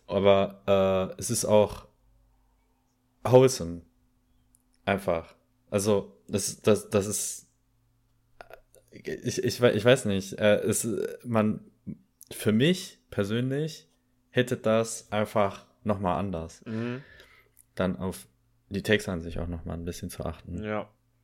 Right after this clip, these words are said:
Speaker 1: Ähm, dann hat er noch, äh, zwei krasse Hits, On the Way.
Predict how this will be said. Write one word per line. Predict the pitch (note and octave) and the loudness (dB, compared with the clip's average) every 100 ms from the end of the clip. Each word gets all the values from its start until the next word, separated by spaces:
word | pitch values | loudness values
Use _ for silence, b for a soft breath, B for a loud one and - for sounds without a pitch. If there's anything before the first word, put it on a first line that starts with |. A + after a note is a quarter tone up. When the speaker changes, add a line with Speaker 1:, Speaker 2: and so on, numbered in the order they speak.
| _ _ _ _ - - | _ _ _ _ -8 2
Speaker 1:
Ähm, | G2+ G2 F#2+ F2+ - B B B B B _ | 2 2 0 -4 -10 B B B B B _
dann | G2+ G2 | 6 6
hat | G2+ | 6
er | G#2 F#2+ - | 6 4 2
noch, | - G2 - - | -2 -4 -4 -4
äh, | G2 F#2 F2+ | -2 -2 -4
zwei | - - G#2 G2 | -6 6 8 8
krasse | - - - G#2+ - A2 | 4 -2 2 2 2 0
Hits, | A2 - - | 0 -2 -2
On | G#2 G2+ | 0 0
the | F#2+ | 0
Way. | F2 G2 B2 B2+ | 0 0 -2 -6